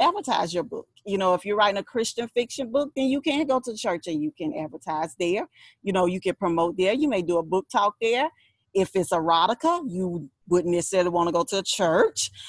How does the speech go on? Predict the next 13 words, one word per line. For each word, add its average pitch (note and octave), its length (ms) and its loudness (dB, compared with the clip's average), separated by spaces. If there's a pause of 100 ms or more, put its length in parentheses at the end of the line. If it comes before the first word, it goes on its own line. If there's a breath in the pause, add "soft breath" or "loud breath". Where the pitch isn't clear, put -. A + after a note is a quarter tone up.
(140 loud breath)
So, D4+ 380 8
you C#4+ 140 0
know, C#4 180 6
knowing C4 460 4
where C4+ 180 6
to C#4+ 100 6
find C4+ 340 0
your C4 140 0
people A#3+ 520 0
will A3+ 160 0
help A#3+ 280 0
you A3+ 160 -10 (100)
advertise G#3 580 4